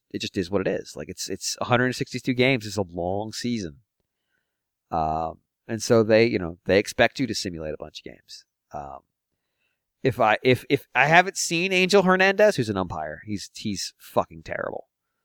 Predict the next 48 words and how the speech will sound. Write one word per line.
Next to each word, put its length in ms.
He 200
calls 360
balls 220
and 60
strikes 320
really 140
poorly. 340
Um, 200
but 80
if 80
he's 180
in 160
there, 360
I'm 120
gonna 100
throw 140
the 60
ball 280
at 120
him. 80
I'm 60
gonna 140
chuck 260
it 40
right 200
at, 80
like, 280
cyber 560
Ang-, 220
Angel 340
Hernandez. 580
I'm 80
not 160
gonna 100
put 140
up 80
with 80
his 100
bullshit. 420
I 60
put 140
up 80
with 80
his 80
bullshit 400
in 60
real 200
games. 400